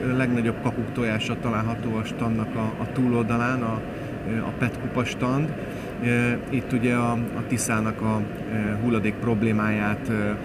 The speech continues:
illetve a megoldásra javaslatot tevő civil szervezet Természetfilm pont hu, ö,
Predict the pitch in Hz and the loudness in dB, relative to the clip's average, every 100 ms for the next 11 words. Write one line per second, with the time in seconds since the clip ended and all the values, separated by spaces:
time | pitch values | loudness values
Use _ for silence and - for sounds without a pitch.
0 | - - - 110 - 110 104 - 123 135 | -6 -4 0 0 2 2 2 2 4 6
1 | 117 113 107 104 - 107 104 107 104 - | 6 4 4 4 2 4 2 4 2 0
2 | 104 104 - 117 104 107 104 - - - | -2 -2 0 0 2 2 0 -6 -6 -6
3 | - 123 117 - 113 104 107 107 - 120 | -2 2 4 2 0 0 0 -2 0 0
4 | 110 107 - 107 - 117 98 107 104 117 | 2 2 0 -4 0 2 2 0 0 2
5 | 113 - - - - | 2 0 -6 -8 -4